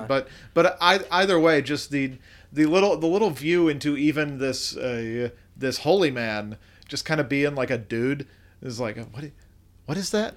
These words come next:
Speaker 2: What, what did you say? <laughs> What are
Speaker 1: Yeah,
Speaker 2: you
Speaker 1: and
Speaker 2: talking
Speaker 1: it's
Speaker 2: about?"
Speaker 1: also
Speaker 2: Oh, right, the,
Speaker 1: and
Speaker 2: s-,
Speaker 1: it's
Speaker 2: the ceremony. <laughs>
Speaker 1: And it's also because, you know, like, just get a divorce. <laughs> Like,
Speaker 2: Yeah.
Speaker 1: he's, he's probably thinking, like, "Oh, I guess that's a thing people used to do."
Speaker 2: Yeah.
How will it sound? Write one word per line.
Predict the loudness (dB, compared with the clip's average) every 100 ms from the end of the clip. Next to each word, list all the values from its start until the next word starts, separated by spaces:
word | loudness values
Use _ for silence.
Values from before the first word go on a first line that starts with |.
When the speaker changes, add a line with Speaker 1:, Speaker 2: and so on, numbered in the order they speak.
| -2
Speaker 2:
What, | -2 -2
what | -4 -4
did | 0
you | 2
say? | 4 4 6
<laughs> |
What | 4
are | 6
Speaker 1:
Yeah, | 6
Speaker 2:
you |
Speaker 1:
and | 8
Speaker 2:
talking | 8 10 8
Speaker 1:
it's | 10
Speaker 2:
about?" | 12 12
Speaker 1:
also | 10
Speaker 2:
Oh, | 12 12
right, | 10 6 6 4 -2
the, | -2
Speaker 1:
and | 2
Speaker 2:
s-, | 2
Speaker 1:
it's | 0
Speaker 2:
the | -4
ceremony. | 2 4 4 0 -4 -8 -10 -10
<laughs> | 0
Speaker 1:
And | 2
it's | 4
also | 4 4 2
because, | 0 -2 2 2 2
you | 0
know, | -2 -2
like, | -4 -8 -8
just | -12
get | -8
a | -6
divorce. | -6 -6 -6 -4 -2
<laughs> | 0
Like, | 0 -4 -4
Speaker 2:
Yeah. | 0 0 0 -12 -16 -20 -14 -6
Speaker 1:
he's, | -2
he's | -2
probably | 2 2 2
thinking, | 0 -2
like, | -2 -2
"Oh, | -4 -2 -2 -2
I | -4 -8
guess | -6 -6
that's | -4 -4 -4
a |
thing | -8 -8 -8 -8
people | -10 -10
used | -8 -8 -10 -12 -14
to |
do." | -12 -10 -4 2
Speaker 2:
Yeah. | 4 4